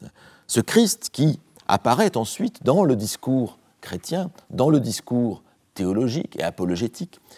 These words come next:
qui apparaît lui-même symboliquement comme une étoile nouvelle et désigné lui-même ainsi. Les occurrences de ces désignations du Christ comme étoile nouvelle sont absolument innombrables. Je ne vous en donne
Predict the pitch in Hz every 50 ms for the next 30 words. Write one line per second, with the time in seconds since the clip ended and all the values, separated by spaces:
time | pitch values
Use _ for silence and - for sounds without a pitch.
0 | - - _ - 139 131 - 147 147 175 160 139 147 151 160 208 185 131 107 85
1 | - - _ _ - - - 185 170 147 151 131 120 110 - - 123 123 123 -
2 | - _ _ _ _ _ _ _ _ _ _ _ _ _ _ _ _ _ _ -
3 | 156 160 151 127 113 107 - - 107 104 98 87 80 - - - 82 85 82 71
4 | - - - - - _ _ - 101 110 104 107 139 110 117 123 120 123 135 143
5 | 139 135 - _ _ _ _ - 90 101 107 98 92 92 92 92 98 98 90 -
6 | _ _ _ _ _ _ _ _ - 87 82 - - - - - - _ - -
7 | - - - - 107 123 135 175 - - 160 175 190 185 160 123 123 - - 120
8 | 117 113 98 - - _ _ _ _ _ _ _ _ _ _ _ - - 101 131
9 | 127 123 147 143 139 131 120 - - 156 135 117 110 - - 139 127 - - -
10 | 101 101 110 - - 117 104 98 101 107 101 123 147 151 - - - _ - -
11 | 139 147 - - _ - - - - 131 120 120 131 143 151 - - - _ -
12 | 120 113 104 104 104 92 - 78 - 69 - - - - - - - - 135 135
13 | 131 143 151 147 151 147 143 165 180 170 143